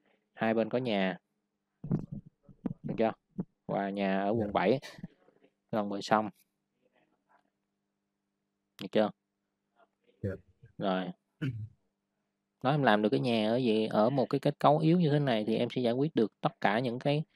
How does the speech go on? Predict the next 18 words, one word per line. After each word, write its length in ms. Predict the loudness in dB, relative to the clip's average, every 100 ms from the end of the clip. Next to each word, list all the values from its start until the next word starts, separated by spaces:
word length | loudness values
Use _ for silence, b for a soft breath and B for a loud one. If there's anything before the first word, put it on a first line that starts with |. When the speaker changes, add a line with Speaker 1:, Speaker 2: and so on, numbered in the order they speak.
| _ _ _ _ _ -6
Speaker 1:
cái 120 | 0
vấn 200 | 2 2
đề, 320 | 4 4 2
những, 220 | -2 -4
những 180 | -4 -4
cái 100 | -2
bài 180 | 2 2
toán 280 | 2 2 2 0
về 120 | 0
đất 120 | 0 -2 0
tốt 220 | 4 4 2
rồi. 180 | -4 -4 _
Đất 100 | -12 -2
tốt 160 | 0 0
thì 100 | -4
nó 60 |
dễ 320 | -2 2 2
lắm. 120 | 2